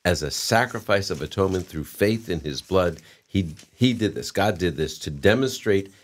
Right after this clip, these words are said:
his justice, because in his forbearance he had left the sins committed beforehand unpunished.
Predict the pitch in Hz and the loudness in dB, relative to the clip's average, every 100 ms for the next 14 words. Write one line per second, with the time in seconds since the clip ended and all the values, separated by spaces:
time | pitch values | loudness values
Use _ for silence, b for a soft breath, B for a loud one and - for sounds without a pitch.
0 | b b - 104 82 - - 123 131 - | b b 2 2 2 -6 2 2 2 -4
1 | 71 - - - _ _ _ _ 78 - | -8 -8 -12 -14 _ _ _ _ -6 2
2 | 120 131 131 101 - 95 85 82 - 90 | 4 4 0 -2 0 0 0 -4 -4 2
3 | 82 71 98 110 71 64 - 85 71 76 | 2 2 2 2 0 -6 -4 -2 0 0
4 | 90 107 - 107 - 87 82 - 82 82 | 0 0 -4 -8 -2 -2 -2 -4 -2 0
5 | 85 82 78 92 85 80 73 69 - - | -2 -6 -2 -2 0 -2 -4 -6 -8 -6
6 | 98 - - | -6 -6 -12